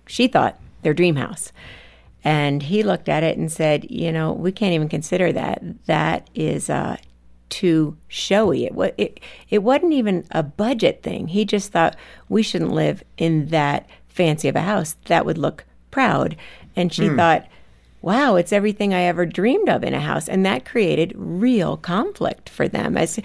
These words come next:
Speaker 1: and she found herself taking it to the Lord, not in a, a humble, sweet prayer, but in an angry prayer. And, you know, God can handle those prayers, right? And, and
Speaker 2: Sure.
Speaker 1: she's,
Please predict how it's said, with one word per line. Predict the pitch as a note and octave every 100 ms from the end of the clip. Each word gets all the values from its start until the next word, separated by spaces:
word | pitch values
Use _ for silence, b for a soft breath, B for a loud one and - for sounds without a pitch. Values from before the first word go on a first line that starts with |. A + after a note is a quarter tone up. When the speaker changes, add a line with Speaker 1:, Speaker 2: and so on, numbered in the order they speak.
| B B B
Speaker 1:
and | F#3+ F#3+
she | G3+
found | G3 E3 E3
herself | F3 D#3+ D3+ D#3 b b b b b - - - -
taking | - E3 E3+
it | D#3
to | F3
the | D3
Lord, | D3 D#3+ F#3+
not | E3+ F3 F3+
in | E3 D#3
a, | D3+ D#3+ -
a | D3 - - - -
humble, | F3+ E3+ D#3
sweet | - G3+ -
prayer, | C#3+ C#3
but | D#3
in | D3
an | C#3+
angry | D3 G#3+ C#4+ D#3+
prayer. | D#3+ - -
And, | A#2+ G3
you | F#3
know, | F#3+
God | A#3 A#3+
can | A3+
handle | G#3 G#3 E3+
those | F#3+ G#3
prayers, | - A#2 D3 D#3
right? | D3+ F#3 -
And, | F#3 F#3
and | - F3+
Speaker 2:
Sure. | F3 B3
Speaker 1:
she's, | F#3+ -